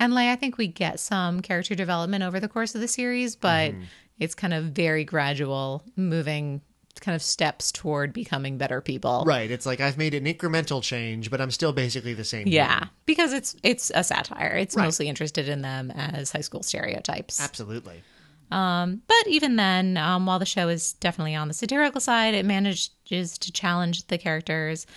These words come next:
Speaker 1: and ultimately has a heart for all of them. Like, even though they're fa-, all fairly ridiculous.
Speaker 2: Yeah, I think, like, I think the high school setting helps a lot in that, in that it's like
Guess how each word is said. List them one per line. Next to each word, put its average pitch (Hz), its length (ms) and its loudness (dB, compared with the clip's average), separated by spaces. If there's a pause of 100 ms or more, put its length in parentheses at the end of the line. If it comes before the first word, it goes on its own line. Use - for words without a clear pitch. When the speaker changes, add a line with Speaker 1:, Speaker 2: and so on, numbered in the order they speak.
(160)
Speaker 1:
and 392 140 2
ultimately 269 500 4
has 185 140 0
a 147 80 0
heart - 200 -6
for 220 220 -6
all - 160 0
of 190 120 -2
them. 165 360 0
Like, 165 160 2
even 180 300 2
though 147 240 2
they're 139 320 -2
fa-, - 260 -4
all 139 160 4
fairly 127 380 -4
ridiculous. - 760 -2
Speaker 2:
Yeah, 143 220 -4
I 120 80 -2
think, 156 220 -6
like, 135 160 0
I 156 80 0
think 175 160 0
the 156 100 2
high 135 80 0
school 127 220 -4
setting 120 280 -2
helps 110 260 -6
a 117 40 -8
lot 101 260 -6
in 104 140 -12
that, 92 300 -10
in 104 160 -12
that 98 100 -10
it's 95 240 -10
like 92 340 -12